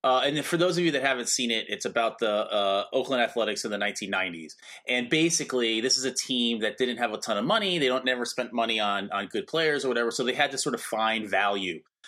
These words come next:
Uh, and one of the sort of themes of the movie is that they, they started replacing sort of, like, human scouts. So the way baseball typically was done in the past is you would send, like, a bunch of people to go watch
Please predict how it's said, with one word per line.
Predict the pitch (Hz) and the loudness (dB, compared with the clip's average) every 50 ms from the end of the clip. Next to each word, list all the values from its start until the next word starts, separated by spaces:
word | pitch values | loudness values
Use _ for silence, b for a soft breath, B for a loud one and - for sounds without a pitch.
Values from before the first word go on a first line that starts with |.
| B B B | B B B
Uh, | B 113 110 104 101 101 98 95 95 92 - - - | B 4 4 4 4 4 4 2 0 -2 -4 -4 0
and | 147 151 151 147 147 143 135 120 - - _ _ | 2 4 4 4 4 2 0 -4 -10 -18 _ _
one | - 151 156 185 214 | -4 -2 0 2 2
of | 220 196 | 4 2
the | 180 170 | 2 2
sort | - 170 156 | 0 0 0
of | 139 | 0
themes | - - 180 165 165 160 147 | 0 -2 -2 0 0 2 0
of | 151 | 0
the | 135 147 | 0 -2
movie | 160 226 302 311 262 170 127 107 101 104 104 - _ _ _ _ _ - | -2 0 0 0 0 0 -2 -2 -4 -4 -8 -10 _ _ _ _ _ -2
is | 156 147 - - | 0 0 0 0
that | - 135 131 131 131 131 135 131 - - - _ - | 0 2 2 4 4 4 2 0 -2 -6 -16 _ -2
they, | 131 147 143 147 143 143 - | 2 2 2 2 2 0 0
they | 143 143 | -2 -2
started | 131 - - 185 185 190 185 139 | 0 0 2 2 4 4 2 2
replacing | 143 143 143 - - - 202 226 240 - - - 107 95 92 107 156 175 - _ _ _ _ _ _ _ _ - | 0 -2 -4 -4 -4 0 0 2 2 2 2 0 0 0 -2 -2 -4 -8 -10 _ _ _ _ _ _ _ _ -2
sort | - 175 175 165 | 2 4 4 4
of, | 160 139 | 4 4
like, | 143 135 127 - | 2 0 0 0
human | - - - 208 226 208 196 170 | -4 -4 -2 0 2 2 2 2
scouts. | 151 - - - 135 98 - - - - - - | 2 2 2 2 2 0 0 -4 -6 -6 -2 0
So | - 151 147 | 0 2 4
the | 151 165 175 | 4 4 4
way | 190 175 | 4 4
baseball | 170 180 180 175 - 180 170 | 4 4 2 2 2 0 0
typically | - 175 175 175 175 165 160 147 | 0 0 0 0 0 2 2 2
was | 135 127 | 2 2
done | - 139 131 | 2 2 2
in | 135 | 2
the | 160 196 | 0 0
past | - 285 262 254 240 - - | 2 2 2 2 2 2 0
is | 170 - | 0 0
you | - 147 | 2 0
would | 135 - | 2 2
send, | - 151 143 | 0 2 2
like, | 143 131 135 | 2 0 0
a | |
bunch | 123 120 - - | 2 0 0 0
of | 123 - | -2 -2
people | 139 131 127 127 | -2 0 0 0
to | 117 | 0
go | 107 120 | 2 2
watch | 110 113 110 110 110 - | 4 4 4 4 2 0